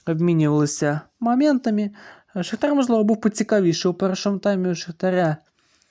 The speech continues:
Проходили непогані моменти, і на двадцять четвертій хвилині матчу м'яч майже влітає в ворота київського Динамо. Просто з правого фланга рикошет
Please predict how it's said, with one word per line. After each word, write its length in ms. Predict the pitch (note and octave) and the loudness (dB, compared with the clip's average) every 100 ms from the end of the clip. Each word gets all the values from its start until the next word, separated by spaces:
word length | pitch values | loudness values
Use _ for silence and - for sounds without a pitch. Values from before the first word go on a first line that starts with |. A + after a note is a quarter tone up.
| - - _ | -20 -20 _
Проходили 500 | - F#3+ G#3+ G#3 A#3 | -2 0 2 4 6
непогані 640 | B3 C4+ D4 C4+ C#4 B3+ | 6 6 4 4 4 4
моменти, 640 | B3+ A#3+ A#3 A#3 G3+ F#3+ G#3+ | 2 2 0 0 -2 0 0
і 60 | |
на 100 | G3+ | 2
двадцять 460 | G#3 G#3 G3 - F#3+ | 0 0 -4 -4 -8
четвертій 640 | - F3+ F#3+ F3 F3 F#3+ | -8 -2 0 0 -2 -2
хвилині 440 | E3 F#3+ F3+ F3+ F#3 | 0 2 4 2 2
матчу 520 | F#3+ F#3 E3+ - F3 | 2 0 -2 -4 -4
м'яч 600 | E3 D#3+ F#3 F#3 E3+ - | -2 0 2 0 -2 -4
майже 420 | D#3+ F3+ E3 D#3 | 0 0 0 -2
влітає 560 | D3 D3 D#3+ E3+ D#3+ D3 | -4 -4 -2 -2 0 -2
в 120 | C3 | -4
ворота 920 | C#3 E3 F3+ F3+ F3 C#3+ - C3 C3 - - - - _ | -2 0 0 0 2 0 -2 -10 -12 -16 -20 -20 -20 _
київського 800 | D3 C3+ B2+ B2+ - - C#3+ C#3+ | -2 0 0 -4 -6 -4 0 2
Динамо. 680 | C#3 D#3+ D#3 D#3 C#3 B2 B2+ | 2 2 2 2 0 0 -2
Просто 480 | - D#3+ D#3 C#3+ C#3+ | 0 0 0 -2 -8
з 60 | |
правого 220 | - D#3+ D#3+ | -2 -2 0
фланга 260 | C4+ G#3 | 0 2
рикошет 640 | F#3+ G3 G#3 G#3 G3+ D3 | 0 2 0 2 0 -2